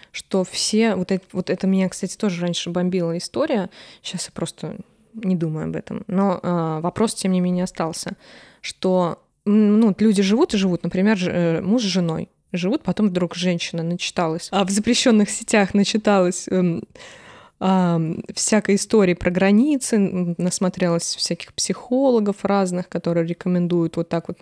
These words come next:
с ней можно, так нельзя. И, э, ей разные идеи начинают западать в голову, она до конца даже не понимает, что там соотносится с ней, и там разрушаются семьи, например. Че вообще вот про это думаете? Потому что всем ли полезна терапия и информация, которую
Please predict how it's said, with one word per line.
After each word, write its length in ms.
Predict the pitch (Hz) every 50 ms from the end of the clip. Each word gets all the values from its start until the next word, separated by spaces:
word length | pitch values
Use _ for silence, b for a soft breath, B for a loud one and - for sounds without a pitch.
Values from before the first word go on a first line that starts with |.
| 175
с 120 | - - -
ней 100 | 165 160
можно, 320 | 165 170 170 165 - 170 170
так 220 | - 170 - -
нельзя. 380 | 180 175 180 180 214 262 320 320 B B B B B B B B
И, 80 | B 190
э, 340 | 190 185 185 180 175 165 - -
ей 480 | 180 175 170 208 214 208 190 180 160 165
разные 360 | 202 208 196 175 180 185 185
идеи 260 | 180 196 214 196 180
начинают 560 | 175 175 175 - - - 196 190 185 180 180 -
западать 380 | 196 - - 190 185 185 185
в 60 | 180
голову, 320 | 185 214 - 330 339 240 214
она 160 | 190 190 190
до 100 | 185 -
конца 300 | - 202 202 - - 220
даже 200 | 196 185 175 -
не 80 | 190 185
понимает, 360 | - - 196 190 185 185 175 175
что 220 | - - 170 175
там 160 | - 170 160
соотносится 580 | - - 185 180 - 180 175 175 - - - -
с 100 | - -
ней, 200 | 254 330 349 - B B B B B
и 220 | 220 254 254 214
там 180 | - - 170 160
разрушаются 580 | 160 180 175 190 - - 240 220 190 - - -
семьи, 360 | - - - 196 165 156 156
например. 500 | 151 156 - - - 165 170 160 147 - B B B B B
Че 180 | - - 320
вообще 260 | 294 220 - - 202
вот 100 | 185 175 -
про 160 | - 190 175
это 180 | 170 - - 180
думаете? 500 | 165 170 165 160 156 165 - - - - -
Потому 280 | - - - 180 190
что 300 | 190 - - 196 185 185 - b b b b _ _ _ _ _ _ _ _ _ _ - - - - 208
всем 240 | - - 277 320 302
ли 100 | 233 214
полезна 480 | - 196 190 202 214 240 220 208 190
терапия 540 | 185 - 185 190 190 190 - 311 339 320 247
и 220 | - - 202 214 220
информация, 640 | 208 - - 220 220 220 202 185 - - - 160
которую 500 | - 170 - - 190 202 196 185 175 -